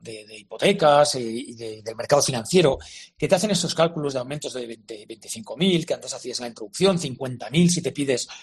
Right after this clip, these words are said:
cuatrocientos mil de hipoteca. Tú ahora lo has dicho muy bien, esto no lo vas a pagar todo de golpe. Yo por dar una pauta, y luego te respondo qué puede pasar con lo, con los pisos, ¿no? Pero por dar una, una pauta, eh, al, al oyente. Vamos a ver,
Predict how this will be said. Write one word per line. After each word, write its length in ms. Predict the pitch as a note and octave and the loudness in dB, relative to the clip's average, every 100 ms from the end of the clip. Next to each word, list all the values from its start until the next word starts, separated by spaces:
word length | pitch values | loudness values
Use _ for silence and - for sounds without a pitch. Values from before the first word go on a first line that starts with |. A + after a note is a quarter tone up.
| - _ | -20 _
cuatrocientos 560 | D#3 D3 C3+ C#3+ B2+ B2+ | 2 2 0 -4 -4 -4
mil 160 | C#3+ | -4
de 80 | C3 | -2
hipoteca. 520 | A#2+ A#2+ E3 D#3+ C3 - - - - _ _ _ | -2 0 0 2 0 -4 -8 -8 -8 _ _ _
Tú 100 | D#3 | 4
ahora 120 | D#3 | 6
lo 80 | F#3 | 4
has 80 | E3+ | 2
dicho 220 | E3+ C#3+ | -2 -6
muy 160 | B2+ | -8
bien, 340 | A#2+ F#3 D#3+ A2+ _ _ - | 0 2 2 -4 _ _ -14
esto 260 | - - | -14 -2
no 140 | D#3+ G3 | 2 2
lo 80 | C#3 | 2
vas 180 | B2 | -2
a 160 | A#2+ - | -6 -6
pagar 300 | B2+ A#2 A#2+ | -6 -4 -6
todo 160 | B2 A2 | -6 -6
de 140 | A2+ | 2
golpe. 440 | C#3+ F#3+ C#3 G#2+ _ _ _ _ - | 4 4 2 -6 _ _ _ _ -14
Yo 240 | C3 C#3 D#3+ | 2 2 4
por 140 | G#3+ | 4
dar 160 | G3 F#3 | 6 4
una 240 | F#3 D#3+ | 2 2
pauta, 520 | - F3 F#3+ A#3 B3+ C4 - | 4 4 4 0 0 -6 -16
y 140 | B2+ | -10
luego 220 | A#2 C3+ | -2 2
te 80 | F3+ | 2
respondo 380 | D#3+ - E3+ F#3+ | 0 -2 -2 0
qué 100 | F3 | 2
puede 160 | D#3+ | 2
pasar 300 | C#3 D3 E3 | 2 0 0
con 160 | D#3+ F3 | -2 -2
lo, 140 | D3 | -4
con 120 | - C3 | -6 -8
los 140 | A2+ | -6
pisos, 320 | - A#2 A2 | -6 -6 -2
¿no? 100 | D3 | -2
Pero 180 | E3 D3+ | 2 4
por 160 | C#3+ C3 | 4 4
dar 140 | D#3 | 4
una, 280 | F3+ E3+ - | 4 0 2
una 200 | E3 D#3 | 0 0
pauta, 460 | - D3+ E3 G3+ A3+ - - - - | 2 2 4 0 0 -10 -16 -18 -6
eh, 360 | - D#3+ D3 C#3 | 2 4 6 4
al, 220 | C#3+ B2+ C#3+ | 0 0 0
al 140 | C3+ | 0
oyente. 540 | B2+ B2 A2 - - _ _ - - | 2 0 -4 -10 -20 _ _ -18 -4
Vamos 280 | - D3+ D3 | 0 2 2
a 60 | B2+ | -2
ver, 200 | - | -6